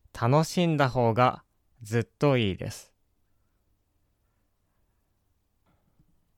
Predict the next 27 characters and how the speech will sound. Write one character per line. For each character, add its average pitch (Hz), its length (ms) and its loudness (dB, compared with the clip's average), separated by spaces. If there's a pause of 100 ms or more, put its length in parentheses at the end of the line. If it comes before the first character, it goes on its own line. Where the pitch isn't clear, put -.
(1080)
マ 104 280 0
イ 147 100 2
ン 160 80 0
ド 165 120 0
フ 165 200 -2
ル 151 120 4
ネ 104 120 2
ス - 120 -8
と 104 120 -2
い 95 100 -2
う 90 60 -2
も 92 140 -4
の 92 140 -4
が 90 380 -4 (680)
少 135 340 0
し 123 160 -4
前 104 300 0
に 107 200 0 (280)
流 107 80 -2
行 107 160 2
り 127 140 0
ま 104 140 -2
し - 80 -12
た 85 160 -10
が、 85 360 -8 (1300)
今 110 300 2
は 98 240 0